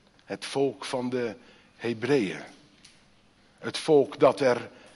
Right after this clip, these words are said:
niet bij hoort. Mensen die van de andere kant komen. Mensen die vreemd zijn. Die maar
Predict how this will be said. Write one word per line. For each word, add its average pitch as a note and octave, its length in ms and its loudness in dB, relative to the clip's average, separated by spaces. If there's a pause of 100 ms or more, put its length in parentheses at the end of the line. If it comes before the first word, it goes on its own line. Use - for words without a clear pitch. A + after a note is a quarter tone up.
(200)
niet A#2+ 320 -10
bij C#3+ 260 6
hoort. F#2+ 460 -6 (800)
Mensen C3 480 2
die C3 500 0 (420)
van C3+ 200 2
de C3+ 80 4
andere B2+ 420 2
kant D#3+ 320 2
komen. - 440 -4 (1120)
Mensen C3+ 460 2
die C3 600 -2 (600)
vreemd D#3 460 6
zijn. - 380 -4 (760)
Die C#3 240 -4
maar A#2+ 500 6